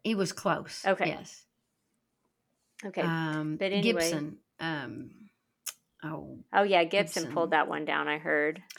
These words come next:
Speaker 2: or I read.
Speaker 1: Yes, he pulled it down. And, you know, he's so tall. He just reached up over
Speaker 2: Uh-huh.
Speaker 1: the guy. And, and Jackson Arnold had just floated the ball up in the air. So, you know, he, it would be him catch it or nobody
Speaker 2: Or
Speaker 1: catch
Speaker 2: nobody,
Speaker 1: it. And he
Speaker 2: right.
Speaker 1: just grabs it and pulls it down.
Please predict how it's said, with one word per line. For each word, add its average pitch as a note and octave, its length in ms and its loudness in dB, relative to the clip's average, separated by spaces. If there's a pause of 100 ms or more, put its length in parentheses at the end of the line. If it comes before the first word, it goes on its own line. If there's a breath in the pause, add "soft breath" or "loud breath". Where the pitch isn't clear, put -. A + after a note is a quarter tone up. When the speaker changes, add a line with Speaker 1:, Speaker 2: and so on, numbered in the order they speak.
(120)
Speaker 2:
or D#3+ 80 -4
I D#3 120 0
read. D#3 340 2
Speaker 1:
Yes, D3 140 -6
he G3+ 120 -8
pulled G#3 300 -6
it E3+ 180 -2
down. E3 560 0
And, G3+ 120 -4
you A#3 280 -6
know, F#3+ 100 -4
he's G3+ 260 -6
so D#3+ 140 -6
tall. D#3+ 420 -4
He F#3 140 -6
just F3 240 -10
reached E3+ 320 -10
up D#3 180 -6
over E3 220 -4
Speaker 2:
Uh-huh. - 20 -4
Speaker 1:
the D#3 80 -8
guy. D3 300 -6
And, E3 280 -6 (500 loud breath)
and D#3+ 240 -4
Jackson F3 380 -6
Arnold D#3+ 320 -4
had D#3 100 -12
just D#3+ 240 -8
floated B3 260 -6
the D#3 60 -12
ball D#3 300 -4
up D#3+ 140 -10
in D3 100 -6
the D3+ 120 -12
air. D3+ 540 -8
So, D3+ 380 -8
you G3 120 -8
know, D3+ 140 -4
he, F#3+ 360 -6 (500)
it A3+ 80 -4
would G3 160 0
be F#3 140 4
him G#3+ 220 2
catch F#3+ 300 2
it E3 100 -2
or D#3 80 0
nobody D3+ 280 -2
Speaker 2:
Or F3+ 100 4
Speaker 1:
catch E3 340 2
Speaker 2:
nobody, - 0 -
Speaker 1:
it. F3 160 -8
And D#3+ 140 2
he F3 120 -2
Speaker 2:
right. - 20 -6
Speaker 1:
just D#3+ 280 -10
grabs D#3+ 360 -4
it D#3 100 -10
and D#3 120 -18
pulls - 260 -8
it - 100 -14
down. - 320 -16